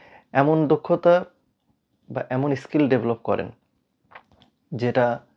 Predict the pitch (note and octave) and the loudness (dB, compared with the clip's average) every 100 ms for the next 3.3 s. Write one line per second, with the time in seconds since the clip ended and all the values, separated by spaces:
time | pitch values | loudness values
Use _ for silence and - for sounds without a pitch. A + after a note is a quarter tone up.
0 | _ _ _ _ _ _ - E3 - D3+ | _ _ _ _ _ _ -8 -8 -4 -6
1 | - D3+ D#3 - _ _ _ - G#2+ C3 | 0 0 0 -4 _ _ _ -16 0 0
2 | C3 D#3+ C#3+ C#3 C3+ C#3+ - _ C3 B2 | 2 2 2 2 0 -4 -8 _ -4 -4
3 | C3 C3 | 0 -2